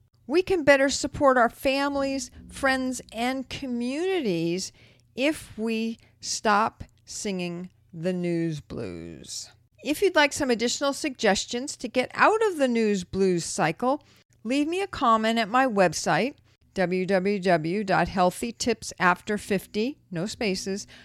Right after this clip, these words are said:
dot com, or wherever you listen to the show. I hope you have gotten the message through this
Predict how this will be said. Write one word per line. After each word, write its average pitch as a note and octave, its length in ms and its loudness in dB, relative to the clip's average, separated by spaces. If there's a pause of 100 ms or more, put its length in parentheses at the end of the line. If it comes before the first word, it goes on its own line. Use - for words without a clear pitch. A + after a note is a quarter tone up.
(140)
dot G3+ 260 4
com, G3 440 0 (360)
or B3 300 6
wherever A#3+ 760 4 (320)
you A#3+ 140 -2
listen G#3+ 540 -2
to F3+ 280 -2
the F3 140 -2
show. - 440 -4 (400)
I A3+ 200 6
hope C4 480 4
you C4+ 220 0
have F#3 760 2
gotten F#3 320 4
the F3+ 80 2
message F#3+ 640 0 (220)
through G3+ 480 4
this G#3+ 540 0